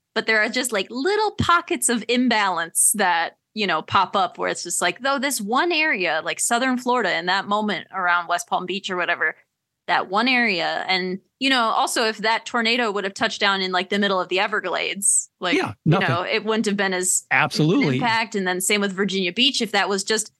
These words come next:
Speaker 1: you know, a couple miles offshore, it would have just been a nice pic-, picturesque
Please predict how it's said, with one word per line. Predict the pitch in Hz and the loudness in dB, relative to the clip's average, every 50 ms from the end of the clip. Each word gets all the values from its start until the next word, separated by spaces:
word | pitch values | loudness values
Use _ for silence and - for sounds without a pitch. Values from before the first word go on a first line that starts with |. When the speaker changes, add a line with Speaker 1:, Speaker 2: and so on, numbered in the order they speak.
| _ _ | _ _
Speaker 1:
you | 214 226 | -2 0
know, | 226 220 202 | 2 2 2
a | 185 | 0
couple | 196 - - 233 240 226 202 | 0 0 -2 -2 0 0 2
miles | 202 202 202 202 202 202 | 2 4 2 2 2 0
offshore, | 190 190 - - - 262 254 233 | -2 -2 -2 -2 -2 -2 0 0
it | 202 | 0
would | 214 208 | -2 -2
have | 208 190 | -2 -4
just | 202 190 - | -4 -4 -2
been | - 196 185 | -2 0 0
a | 175 175 180 190 | 0 -2 -2 -4
nice | 196 196 190 190 - | -2 -2 -2 -2 -2
pic-, | - - - 202 - _ _ _ - | -2 -2 -2 -2 -4 _ _ _ -6
picturesque | - - 220 214 - - - 196 196 196 196 190 - - - | -4 -4 -4 -4 -4 -4 -2 0 0 0 0 0 -2 -4 -6